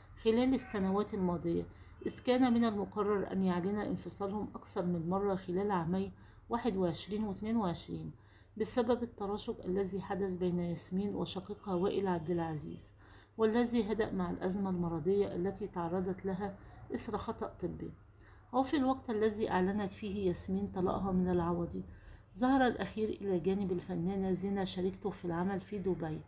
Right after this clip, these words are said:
لدى إطلاقهم فيلم الإسكندراني في الصالات السينمائية في دبي. وفي أول تعليق لها على خبر طلاق أحمد العوضي، رفضت زينة ما يتردد عن تسببها في انفصاله عن زوجته،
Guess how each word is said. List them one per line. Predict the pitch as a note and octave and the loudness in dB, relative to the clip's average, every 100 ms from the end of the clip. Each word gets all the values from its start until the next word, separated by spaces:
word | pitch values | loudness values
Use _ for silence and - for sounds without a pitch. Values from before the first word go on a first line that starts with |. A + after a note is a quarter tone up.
| - - - - | -16 -20 -14 0
لدى | B3 C#4 C4 | 4 4 4
إطلاقهم | F3+ - A3 - G#3 F#3 | 2 -2 -6 -4 -2 0
فيلم | - G#3+ G3+ | 0 0 -2
الإسكندراني | F#3+ - - F#3 F3 F3 F#3+ G3+ F#3 | -4 -8 -6 -2 0 2 2 2 -2
في | F3+ | -4
الصالات | - F3+ G3 G3+ | -8 -4 -4 -4
السينمائية | G3 - F3 E3+ - G3+ G3+ | -6 -4 -2 0 0 0 0
في | F#3+ A3+ | -2 -2
دبي. | F#3+ D#3 E3 - - - - - - | -2 0 -2 -6 -10 -20 -20 -4 2
وفي | B3+ D4+ C4+ | 2 2 2
أول | A#3+ A#3 A#3 | 2 2 0
تعليق | A3+ F3+ F3+ G3+ A3 | 2 4 4 0 -4
لها | G3+ G#3 | -2 2
على | F#3 F3 | 2 0
خبر | - G3 G3+ | 0 0 0
طلاق | F#3+ F3+ - - | 0 -2 -2 -6
أحمد | - - G#3+ | -8 -4 0
العوضي، | F3+ E3 D#3+ D#3+ F3 - - - - A3+ | 0 0 -2 -4 -8 -10 -16 -20 -10 -2
رفضت | B3 C#4 B3+ A3+ | 0 2 2 2
زينة | F3+ A3+ A3+ | 2 4 4
ما | G3 G#3 | 2 0
يتردد | G3+ F#3 F#3+ F3+ F#3+ F#3 | -2 0 0 0 0 2
عن | F#3+ | 0
تسببها | F#3+ F#3+ F3+ F3 F3+ D#3 G3 G3 G3 | 0 -4 -4 -4 -4 -2 -2 -2 -2
في | F3+ G3+ | -2 -6
انفصاله | F#3 F3 - G3+ G3+ | -6 -4 0 0 2
عن | F3 F3 | 2 2
زوجته، | E3 E3+ - F3 | 0 -6 -8 -10